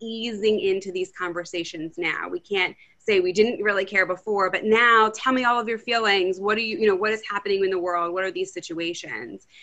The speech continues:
And asking people, "How are you feeling?" um, to a Black person is just, "What, what do you mean, how am I feeling? How are you?" This has been going on their whole life for over four hundred years. And, you know, now it's being brought to a head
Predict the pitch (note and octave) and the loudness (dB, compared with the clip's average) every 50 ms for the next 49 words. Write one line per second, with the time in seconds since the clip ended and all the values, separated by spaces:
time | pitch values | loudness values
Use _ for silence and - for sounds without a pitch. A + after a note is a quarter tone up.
0 | - - - G4+ G#4+ - G#3 A3 G#3+ - A#3 A3 G#3+ A3 G#3 G3+ G3 F#3+ - - | -20 -10 -2 -2 0 2 2 0 0 -2 -6 -6 -4 -4 -4 -4 -4 -6 -2 0
1 | G#3 G#3 G3+ F#3+ F#3 F#3 F3 F3+ F#3 - - A#3+ A#3 A#3 A3 F#3 E3 D#3 C#3+ C#3+ | 0 0 2 2 0 -2 -2 -6 -10 -10 -6 -4 -2 0 0 0 -2 -2 -4 -4
2 | D3 F3 F#3 _ _ _ - - - - F3 F3 D#3+ E3 E3+ E3+ - - - - | -6 -6 -8 _ _ _ -20 -10 0 2 2 4 4 2 -2 -4 -6 -8 -10 -4
3 | - G#3 E3+ F3+ F3 F#3 F#3+ G3 G#3+ G#3+ _ - F#3 F3 E3+ - E3+ D#3+ D#3 D#3 | -2 -2 -2 -2 -2 -2 -4 -4 -4 -8 _ -2 -2 -2 -2 -2 -6 -6 -4 -4
4 | D#3+ D#3+ - F3+ F3 - - F#3 F3 - - G3 G3 G3+ G3 - G3+ G#3 G#3+ A3 | -6 -4 -4 -4 -4 -4 -2 -4 -4 -4 -6 -6 -4 -4 -4 -2 0 0 2 2
5 | A3+ A3 G3+ G3 G3+ - F#3 F3 F3 E3+ F3 F3 - F3+ E3+ E3 D#3+ E3+ E3+ E3+ | 4 4 2 2 2 2 0 2 2 0 -2 -2 -4 -4 -4 -4 -4 -6 -4 -4
6 | E3+ E3+ E3 E3+ E3+ E3+ F3+ D#3+ D#3+ D3+ D#3+ E3 F3+ F3 F#3+ F#3 - A3 G#3+ G3 | -4 -4 -2 -4 -4 -4 -4 -6 -6 -10 -12 -14 -14 -14 -12 -4 -2 -2 0 0
7 | F#3+ F#3 F#3 F#3 F#3+ F#3+ - E3 E3 E3+ E3+ F3 E3+ D#3+ D#3+ - - - F#3+ F#3+ | 0 0 0 0 0 0 0 0 0 0 -2 -2 -4 -4 -6 -6 -8 -6 -4 -2
8 | F3+ F3+ F3 D#3+ D#3 F3 G#3 A3 - - E3+ E3+ E3 E3+ E3+ - - E3+ D#3+ E3 | -2 0 0 0 0 0 -2 -4 -4 -4 -4 -2 -2 -4 -6 -6 -8 -10 -8 -6
9 | E3 E3+ D#3+ E3 D#3 - D#3 D#3 D#3+ E3 E3 F#3+ A3 A3 - - E3 E3 D3 D#3+ | -6 -6 -6 -6 -8 -8 -8 -6 -4 -2 -2 -2 -2 -4 -8 -10 -10 -8 -8 -10
10 | - _ - - G3+ F#3 E3+ E3+ F3+ F3 E3 E3 E3+ E3+ E3+ - - F3 E3 D#3+ | -12 _ -4 -2 0 0 0 0 0 2 2 2 2 0 -4 -6 -6 -4 -4 -4
11 | E3 E3 E3+ D#3+ D#3 - - - E3 D3+ D3+ - - D3+ D#3 D#3+ E3 F#3 G#3 | -2 0 0 -2 -2 -2 -8 -10 -8 -8 -8 -8 -8 -8 -6 -6 -6 -8 -10